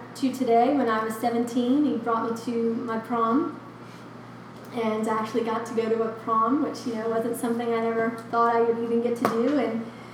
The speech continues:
graduated from high school, and, uh, which Matthew's parents came to.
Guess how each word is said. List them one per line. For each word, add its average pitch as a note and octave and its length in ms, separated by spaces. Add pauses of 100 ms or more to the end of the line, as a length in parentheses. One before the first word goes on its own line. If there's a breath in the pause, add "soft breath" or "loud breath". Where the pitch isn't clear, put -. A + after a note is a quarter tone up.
(200 loud breath)
graduated C4 560
from C4 240
high B3+ 100
school, D4+ 580 (120)
and, A#3 400
uh, A3+ 340
which B3+ 400
Matthew's B3+ 640
parents B3+ 540
came B3+ 340
to. D4 300